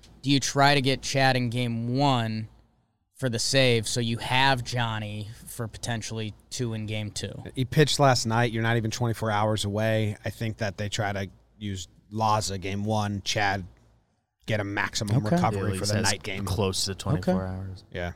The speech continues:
Speaker 2: So I think Johnny's got the seventh today. If it's a three-run game, hell, four-run game or closer. And then I, and then you hope Monty can go six. If he can't, and you have to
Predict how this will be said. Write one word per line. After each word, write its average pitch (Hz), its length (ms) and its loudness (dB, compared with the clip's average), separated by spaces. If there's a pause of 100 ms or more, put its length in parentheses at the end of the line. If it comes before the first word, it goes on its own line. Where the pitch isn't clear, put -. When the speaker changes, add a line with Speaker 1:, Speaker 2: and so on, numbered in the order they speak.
(120)
Speaker 2:
So - 180 4
I 151 100 10
think 170 240 6
Johnny's 156 420 8
got 143 260 8
the 123 520 8
seventh 135 520 6
today. 123 380 6
If 123 160 0
it's 123 140 0
a 117 60 2
three-run 127 480 6
game, 123 460 4
hell, 123 260 6
four-run 120 500 4
game 113 240 2
or 110 60 2
closer. 123 580 4 (540)
And 123 200 4
then 131 160 8
I, 123 260 6 (100)
and 120 260 4
then 123 280 6
you 117 260 4
hope 131 240 8
Monty 143 400 6
can 143 160 4
go 147 160 8
six. - 560 4
If 107 140 -2
he 123 100 2
can't, 185 560 4
and 131 160 4
you 120 80 8
have 127 200 6
to 135 240 8